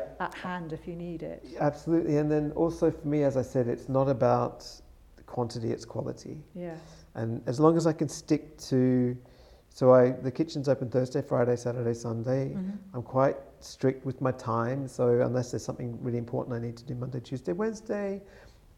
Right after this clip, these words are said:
Speaker 2: you know, I'm, I kind of, the kitchen's closed, although the Vera has a key and the,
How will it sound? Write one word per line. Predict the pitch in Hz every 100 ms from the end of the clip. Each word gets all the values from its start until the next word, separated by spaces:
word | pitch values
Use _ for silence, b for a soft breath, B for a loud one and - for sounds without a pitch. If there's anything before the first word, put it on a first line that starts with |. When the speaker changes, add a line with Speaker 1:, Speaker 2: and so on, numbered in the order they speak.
| _
Speaker 2:
you | 151
know, | 127 - - -
I'm, | 120 123 123 - -
I | 131
kind | - 123
of, | 117 - - -
the |
kitchen's | - - 123 120 -
closed, | - 143 135 120 127 139 -
although | 147 147 143 143 - B B B B - -
the | 139 127 123
Vera | 135 151 135
has | 135
a | 135
key | - 131 127
and | 127 123
the, | 123